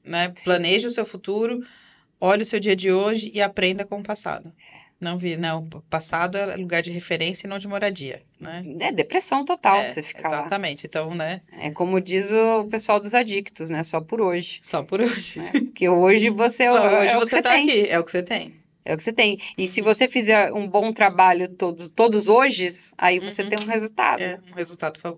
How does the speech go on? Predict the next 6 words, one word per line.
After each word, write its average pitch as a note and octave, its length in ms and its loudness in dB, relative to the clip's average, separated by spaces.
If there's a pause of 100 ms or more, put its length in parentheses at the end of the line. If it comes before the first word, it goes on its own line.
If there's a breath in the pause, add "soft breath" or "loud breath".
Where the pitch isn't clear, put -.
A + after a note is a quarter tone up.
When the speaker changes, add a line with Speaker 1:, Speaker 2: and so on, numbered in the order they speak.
Speaker 1:
positivo. F3 540 -8 (120)
Speaker 2:
Positivo. E3 680 -8 (280)
Speaker 1:
Muito - 160 -20
legal, B3 380 -6
Gil, G3+ 160 -4
obrigada. G3+ 720 -2